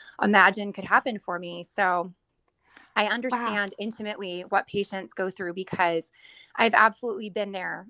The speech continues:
Speaker 1: And I feel like for a lot of the conditions that they're struggling with, I've actually struggled with.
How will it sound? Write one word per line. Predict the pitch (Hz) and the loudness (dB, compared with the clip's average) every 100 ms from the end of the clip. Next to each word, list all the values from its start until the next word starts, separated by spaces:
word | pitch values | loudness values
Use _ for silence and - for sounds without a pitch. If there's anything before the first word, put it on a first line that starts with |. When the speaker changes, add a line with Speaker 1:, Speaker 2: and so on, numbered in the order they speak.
| - | -14
Speaker 1:
And | 190 | -14
I | 190 | -8
feel | 220 | -2
like | 196 190 | 0 -2
for | 214 | 0
a | |
lot | 196 196 | 4 4
of | |
the | 202 | 2
conditions | 202 190 190 185 | -6 -8 -8 -6
that | 180 185 | -2 0
they're | 226 262 | 2 2
struggling | - 220 196 196 | 2 0 0 -4
with, | 196 - - | -6 -4 2
I've | 220 220 | 2 4
actually | 202 - 196 | 0 -2 -12
struggled | 190 190 175 180 | -10 -10 -8 -8
with. | 175 180 - | -8 -8 -8